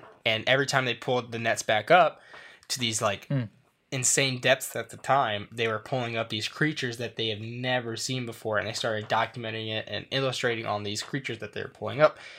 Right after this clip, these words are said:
Speaker 1: And just then, just with the, the technology of longer nets, they were sh-, proving something that was believed for hundreds of years to be true.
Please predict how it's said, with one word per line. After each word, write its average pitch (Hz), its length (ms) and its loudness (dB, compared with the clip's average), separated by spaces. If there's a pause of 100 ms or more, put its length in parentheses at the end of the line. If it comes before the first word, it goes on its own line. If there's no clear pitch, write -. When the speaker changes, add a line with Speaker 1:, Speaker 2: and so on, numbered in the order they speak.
(240)
Speaker 1:
And 120 140 0
just 135 340 0
then, 151 240 2
just 135 260 -4 (140)
with 127 300 -6
the, 123 260 -4
the 120 80 -6
technology 131 600 2
of 110 160 -4
longer 117 440 -2
nets, 104 560 0
they 117 160 0
were 113 220 -4
sh-, - 160 -6 (100)
proving 135 540 0
something 127 400 -2
that 117 100 2
was 117 100 -6
believed 110 440 -6
for 104 260 -4 (1400)
hundreds 117 460 -2
of 98 140 -6
years 101 420 -4
to - 160 -14
be 92 120 -8
true. 110 360 -6